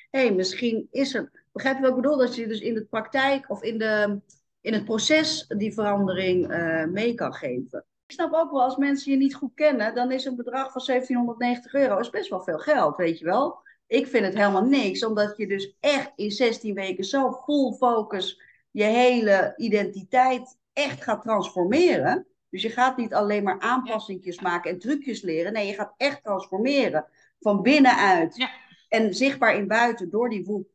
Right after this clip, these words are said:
Speaker 1: eh, ook direct. Eh, dus ik vind het helemaal geen hoge investering. Maar ja, als mensen niet
Speaker 2: Nee,
Speaker 1: begrijpen
Speaker 2: je wint er geld mee, uiteindelijk.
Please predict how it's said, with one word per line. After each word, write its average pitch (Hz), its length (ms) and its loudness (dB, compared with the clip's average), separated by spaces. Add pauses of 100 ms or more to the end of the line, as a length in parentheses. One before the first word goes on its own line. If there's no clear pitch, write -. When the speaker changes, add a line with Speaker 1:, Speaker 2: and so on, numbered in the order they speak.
(100)
Speaker 1:
eh, - 200 -10
ook 214 260 -6
direct. 202 480 -4
Eh, 170 260 -2
dus 185 140 -4
ik 208 160 -6
vind 208 160 -4
het 190 80 -4
helemaal 202 380 0
geen 233 160 -4
hoge 175 280 -2
investering. 165 440 -4
Maar 233 380 -4 (500)
ja, - 380 -4 (280)
als 208 140 -6
mensen 214 280 -4
niet 214 80 0
Speaker 2:
Nee, 208 100 -6
Speaker 1:
begrijpen 202 320 4
Speaker 2:
je - 80 -
wint 302 160 2
er 294 80 2
geld 247 300 2
mee, 190 300 0 (460)
uiteindelijk. 202 840 -2